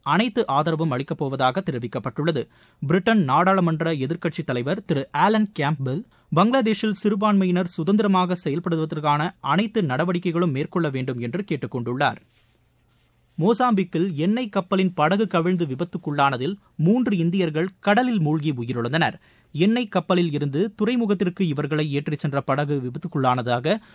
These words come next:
மோசாம்பிக்கில் உள்ள இந்திய தூதரகம் தெரிவித்துள்ளது. இந்த படகில்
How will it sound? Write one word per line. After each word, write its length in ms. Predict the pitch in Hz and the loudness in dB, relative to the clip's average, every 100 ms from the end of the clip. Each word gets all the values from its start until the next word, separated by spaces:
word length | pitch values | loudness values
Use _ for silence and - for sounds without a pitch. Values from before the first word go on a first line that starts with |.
| _ 160 | _ 2
மோசாம்பிக்கில் 600 | 202 233 240 202 - 180 | 2 4 2 0 0 -2
உள்ள 220 | 151 165 | 0 0
இந்திய 400 | 151 151 185 190 | 0 0 0 0
தூதரகம் 480 | 160 156 151 123 120 | -2 -4 -2 -2 -4
தெரிவித்துள்ளது. 600 | 117 117 113 135 156 143 - _ _ - | -4 -6 -4 -2 0 0 -2 _ _ -2
இந்த 200 | 165 160 | 0 2
படகில் 420 | 147 143 135 | 2 2 0